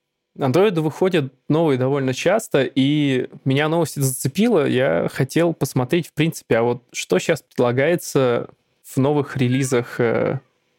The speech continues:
систем. Ну, то есть я привык, что айос релизится, там, обновление у меня,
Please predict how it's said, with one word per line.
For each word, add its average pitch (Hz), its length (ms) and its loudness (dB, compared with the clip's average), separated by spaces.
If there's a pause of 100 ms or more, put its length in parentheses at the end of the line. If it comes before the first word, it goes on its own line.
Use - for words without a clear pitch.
(120)
систем. 127 480 -2 (320)
Ну, 156 240 -2
то 165 100 2
есть 147 200 -4
я 147 160 2
привык, 160 320 -2
что 131 400 -2 (500)
айос 156 680 0
релизится, 131 640 0
там, 120 760 -2
обновление 135 460 0
у - 20 -2
меня, 123 380 -2